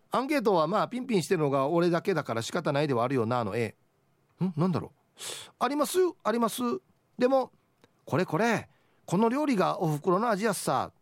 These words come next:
というのではなくて、まさに味なんすよ。ママイケペ、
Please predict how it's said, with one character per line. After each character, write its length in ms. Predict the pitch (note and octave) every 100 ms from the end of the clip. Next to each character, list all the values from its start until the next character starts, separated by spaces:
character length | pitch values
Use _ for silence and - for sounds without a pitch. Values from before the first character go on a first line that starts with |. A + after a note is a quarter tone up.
| _ _
と 100 | B3+
い 80 | C4+
う 80 |
の 140 | C#4+ A3
で 80 | E3+
は 100 | C3
な 140 | C#3+
く 80 | -
て、 320 | C#3+ C3 - _ _ _
ま 160 | A3+
さ 140 | - A#3+
に 200 | D3 A#2 _
味 480 | G#3+ A#3 A3 C#4+ - _ _ _
な 160 | C3+ C#3
ん 60 |
す 140 | B2+ G#2
よ。 160 | E2+ - _ _ _ _ _ _ _ _ _ _ - _ _
マ 120 | B2
マ 140 | C3+ D3+
イ 80 |
ケ 160 | D3+ D3
ペ、 320 | - G#2 C#3